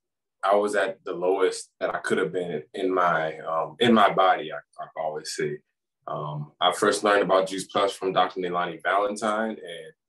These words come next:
when I first saw it, I was in disbelief because I had tried everything else other than, you know, my dad's a bodybuilder, power lifter, still lifting to this day.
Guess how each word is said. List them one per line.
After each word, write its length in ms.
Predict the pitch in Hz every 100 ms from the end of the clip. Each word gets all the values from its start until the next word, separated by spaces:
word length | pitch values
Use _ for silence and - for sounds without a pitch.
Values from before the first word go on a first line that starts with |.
| _ _ _ _
when 160 | - 113
I 60 | 117
first 360 | 170 156 151
saw 260 | 131 147 131
it, 140 | 95 -
I 80 | 117
was 460 | 123 123 117 107 _ -
in 180 | 120 113
disbelief 640 | 123 127 113 104 131 139
because 640 | - - 113 104 101 101 - _ -
I 100 | 110
had 200 | 120 113
tried 300 | 123 110 101
everything 440 | 101 110 110 107
else 260 | 110 104 101
other 240 | 92 104 110
than, 420 | 107 120 92 87
you 140 | 90
know, 300 | 95 98 104
my 140 | 90 87
dad's 380 | - 87 101 92
a 60 | 90
bodybuilder, 800 | 82 90 95 95 101 101 98 95 - _ _ -
power 260 | - 95 95
lifter, 380 | 95 104 104 98
still 340 | - 101 101
lifting 340 | 95 98 101 92
to 120 | 101
this 200 | 95 95
day. 420 | 85 92 95 95